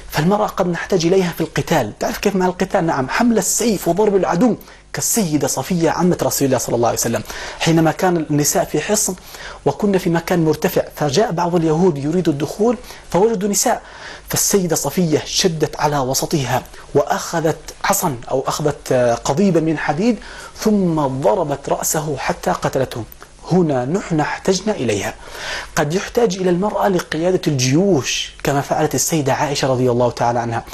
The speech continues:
بغض النظر عن صوابها أو خطئها في حادثة الجمل، لكن أنه لما كانت في مكة السيدة عائشة ودعت الناس للطلب بإذن سيدنا عثمان،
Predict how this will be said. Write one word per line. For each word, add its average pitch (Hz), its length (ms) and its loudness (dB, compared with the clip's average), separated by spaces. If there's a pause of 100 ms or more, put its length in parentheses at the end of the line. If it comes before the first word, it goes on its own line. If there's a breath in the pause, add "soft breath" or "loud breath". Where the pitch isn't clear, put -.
(120)
بغض 175 340 2
النظر 160 300 2 (280)
عن 127 120 0
صوابها 165 460 0
أو 127 120 -2
خطئها 147 420 -4
في 127 160 -6
حادثة - 320 -4
الجمل، 113 300 -2 (520 loud breath)
لكن 170 420 2 (120)
أنه 143 300 2
لما 143 200 2
كانت 208 240 -6
في 143 100 0
مكة 175 180 2
السيدة 143 340 -2
عائشة 160 420 -2 (880)
ودعت 127 420 2
الناس 147 340 0
للطلب 123 580 -2
بإذن 135 220 0
سيدنا 127 280 0
عثمان، 147 400 2